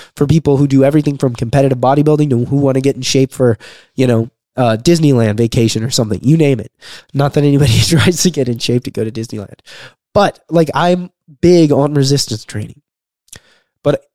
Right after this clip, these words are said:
in addition to that, I think moving into unique compromising positions on occasion and not being afraid to do it because you constantly train to have strong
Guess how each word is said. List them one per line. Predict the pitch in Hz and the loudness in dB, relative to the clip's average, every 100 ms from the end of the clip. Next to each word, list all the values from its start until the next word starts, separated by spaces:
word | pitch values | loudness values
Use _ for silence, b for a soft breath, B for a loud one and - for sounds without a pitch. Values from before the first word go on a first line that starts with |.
| - | -8
in | - | -2
addition | 175 156 170 180 180 | 0 0 0 2 0
to | 160 | 0
that, | 147 123 | 2 2
I | 131 | 0
think | 147 151 | 0 0
moving | 135 151 165 160 151 151 - _ 147 | 2 2 4 4 0 -4 -16 _ -6
into | 143 - 139 127 - | -2 2 2 2 0
unique | 117 123 160 156 | 0 2 2 0
compromising | - 139 151 139 135 135 135 | -4 -2 0 0 0 0 -2
positions | 127 120 131 131 127 | -2 0 0 0 -2
on | 131 139 | 0 0
occasion | 147 147 135 123 120 | -2 0 0 0 -2
and | 110 | -2
not | 120 143 | -2 0
being | 156 147 | 0 0
afraid | 160 143 127 | 0 0 0
to | 120 | 0
do | 151 226 | 2 2
it | - | 0
because | 135 143 123 | -2 -2 -2
you | 117 | -6
constantly | - 147 175 - 185 165 | -4 -2 -2 -4 -2 0
train | 151 160 147 | 0 0 0
to | 131 | 0
have | 117 | -2
strong | 110 - 147 156 | -2 0 0 0